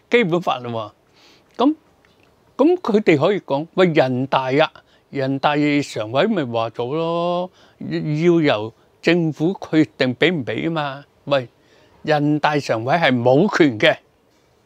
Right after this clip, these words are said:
喺中華人民共和國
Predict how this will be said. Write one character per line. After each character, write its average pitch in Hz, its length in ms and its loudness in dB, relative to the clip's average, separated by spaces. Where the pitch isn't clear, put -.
喺 170 400 4
中 294 360 4
華 131 220 0
人 120 200 -2
民 113 260 -6
共 127 200 -4
和 107 160 -4
國 123 260 -4